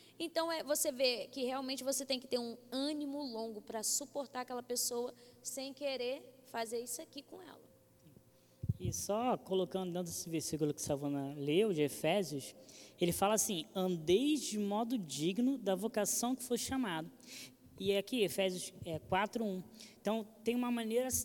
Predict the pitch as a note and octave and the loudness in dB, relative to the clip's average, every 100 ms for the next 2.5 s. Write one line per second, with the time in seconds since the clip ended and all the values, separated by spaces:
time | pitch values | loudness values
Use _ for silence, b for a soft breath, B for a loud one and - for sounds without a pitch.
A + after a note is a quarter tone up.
0 | - - F#3 F3+ E3 - - - F#3 E3 | -4 -6 -2 -2 -4 -8 -16 -6 -4 0
1 | F3+ - G3 G3+ - F#4 F#4 - E4+ D4 | 2 2 2 4 4 6 4 4 4 2
2 | E3 D3+ D#3+ F3 | 2 0 -2 -2